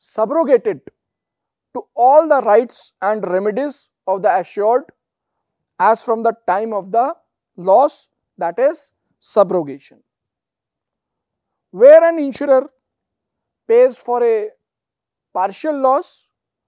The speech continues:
he acquires no title to the subject matter insured or to such party of it as it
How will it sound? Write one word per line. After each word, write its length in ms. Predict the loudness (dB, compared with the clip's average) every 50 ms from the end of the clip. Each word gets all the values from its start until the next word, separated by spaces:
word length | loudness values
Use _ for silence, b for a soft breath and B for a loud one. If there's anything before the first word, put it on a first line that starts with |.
| _ _ _ _ _ _ _ _ -12
he 180 | -8 -2 0
acquires 680 | 0 0 0 -2 -2 -2 -2 -4 -6 -8 -20 -20 -20 _ _ _ _ _ _
no 340 | -20 -16 -10 -6 -2 0 0 2
title 500 | 2 2 0 2 0 -2 -4 -4 -6 -12 _ _ _ _ _ _ _ _ _ _ _ -10
to 100 | -8 -2
the 380 | 0 0 2 2 0 -2 -4
subject 600 | -10 -12 -10 -10 -10 -4 0 0 0 0 -2 -8
matter 340 | -8 -8 -6 -4 -6 -6 -6 -8 -10
insured 500 | -12 -12 -10 -8 -4 -2 0 0 0 -2 _ _ _ _ _ _ _ _ _ _ _ _ _ _ _ _ _ -4
or 160 | -2 -2 -2
to 280 | -4 -6 -8 -8 -10 -14 _ _ _ _ _ _ _
such 340 | _ -8 -4 -4 -4 -4 _
party 580 | 0 0 2 0 0 -2 -8 -8 -8 -10 -12 _ _ _ _ _ _ _ -8
of 200 | -8 -8 -6 -2 0
it 240 | -2 -2 -2 _ -20 _ _ _ _ _ _ _ _ _ _ -14
as 360 | -8 -6 -4 -4 -4 -6 -8
it 140 | -14 -14 -14